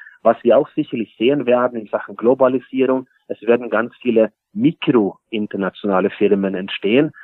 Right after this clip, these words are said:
dadurch, dass es heute nichts mehr kostet und wir auch die digitale Zugänge haben, kann man natürlich solche Unternehmen wunderbar errichten, aber die sind keine großen Unternehmen. Also sobald sie größer werden, werden sie gekauft oder integriert werden.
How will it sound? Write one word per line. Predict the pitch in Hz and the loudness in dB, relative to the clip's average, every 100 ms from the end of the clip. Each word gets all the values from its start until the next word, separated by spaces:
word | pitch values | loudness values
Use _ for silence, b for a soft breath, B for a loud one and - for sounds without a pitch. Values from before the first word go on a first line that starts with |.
| B | B
dadurch, | 107 120 | 0 0
dass | 120 113 | 0 -2
es | 110 - | -2 2
heute | 127 127 | 0 0
nichts | 117 117 _ | -4 -6 _
mehr | 95 | -14
kostet | - 143 139 - 143 110 | -4 -2 -2 -4 -6 -4
und | 101 | -4
wir | 98 | -2
auch | 107 - | -2 -6
die | 98 | -14
digitale | 107 98 107 - 101 98 | -10 -10 -6 -2 -2 -2
Zugänge | - - 98 90 | -8 -4 -4 -2
haben, | 113 139 139 135 b b | 0 2 2 0 b b
kann | - 113 | -6 -4
man | 117 | -4
natürlich | 113 - 113 - | -4 -4 -8 -4
solche | 107 101 98 | -6 -6 -10
Unternehmen | 107 92 92 107 110 107 b b - | -10 -10 -6 -4 -4 -6 b b -2
wunderbar | 151 233 214 190 | 2 2 4 2
errichten, | 190 160 - 170 - B B | 2 -2 -4 -8 -8 B B
aber | 117 | 0
die | 135 | 0
sind | 151 147 | -2 -2
keine | 135 127 | -2 -2
großen | 117 117 - | -2 0 0
Unternehmen. | 135 127 110 117 117 | -6 -8 -2 -2 -2
Also | 98 110 | -6 -6
sobald | 101 120 - | 0 0 0
sie | 196 - _ - | -4 -4 _ -2
größer | 127 175 175 147 | 2 4 2 0
werden, | 131 131 113 | 0 -2 -2
werden | 113 113 | -2 -4
sie | - | -14
gekauft | 95 - 120 147 - | -14 -2 0 0 -2
oder | 120 | -6
integriert | 110 113 107 - 135 - | -6 -8 -12 0 0 2
werden. | 120 113 120 | 0 0 0